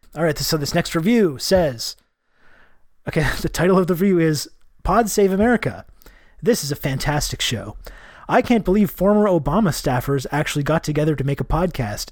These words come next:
Jon Favreau is probably my favorite, but everyone is really knowledgeable. I like how objective they are and definitely don't take any sides.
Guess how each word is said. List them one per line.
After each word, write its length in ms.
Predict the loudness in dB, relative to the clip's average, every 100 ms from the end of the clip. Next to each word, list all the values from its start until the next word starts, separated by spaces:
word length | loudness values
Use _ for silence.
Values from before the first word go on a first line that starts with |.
| -4
Jon 260 | 0 0
Favreau 560 | 0 2 2 2 0 -2
is 80 | -4
probably 400 | 0 2 4 2
my 140 | 2
favorite, 480 | 2 -2 0 -4 -4 -14 _ _ _ -12
but 100 | -2
everyone 300 | 0 2 0
is 100 | 0
really 280 | 0 2 2
knowledgeable. 640 | 0 -2 -4 -8 -8 -12 -16 -20 -20 -14 -2
I 60 | 0
like 200 | 2 2
how 140 | 0
objective 420 | 2 0 0 0
they 140 | 4 4
are 280 | 4 2 0
and 160 | -4 -2
definitely 240 | -2 0
don't 180 | 0 2
take 160 | 0 2
any 120 | 0
sides. 600 | 0 0 0 -2 -6